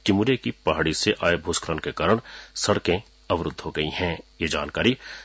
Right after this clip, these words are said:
जिला प्रहरी कार्यालय कालीकोट के सूचना अधिकारी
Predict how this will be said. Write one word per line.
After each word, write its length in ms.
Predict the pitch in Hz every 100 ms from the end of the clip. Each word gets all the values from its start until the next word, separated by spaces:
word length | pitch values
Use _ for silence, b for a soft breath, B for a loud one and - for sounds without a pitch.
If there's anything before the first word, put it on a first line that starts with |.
| -
जिला 200 | 113 127
प्रहरी 260 | - 120 139
कार्यालय 460 | - 78 76 92 -
कालीकोट 440 | 92 98 107 92 -
के 100 | 101
सूचना 320 | - 101 113 -
अधिकारी 440 | 82 82 80 101